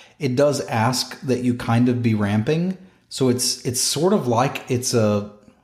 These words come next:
like, I don't think you can just slam random seven drops in a deck,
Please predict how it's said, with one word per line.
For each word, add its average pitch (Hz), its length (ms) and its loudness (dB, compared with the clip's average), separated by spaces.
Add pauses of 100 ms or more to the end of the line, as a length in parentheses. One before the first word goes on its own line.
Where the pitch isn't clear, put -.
(560)
like, 113 160 -4
I 123 260 -4
don't 143 140 2
think 143 120 -2
you 139 80 -4
can 127 120 0
just 117 180 -2
slam 123 540 4
random 113 340 2
seven 110 300 2
drops 110 340 0
in 110 60 2
a 101 60 0
deck, 110 460 -2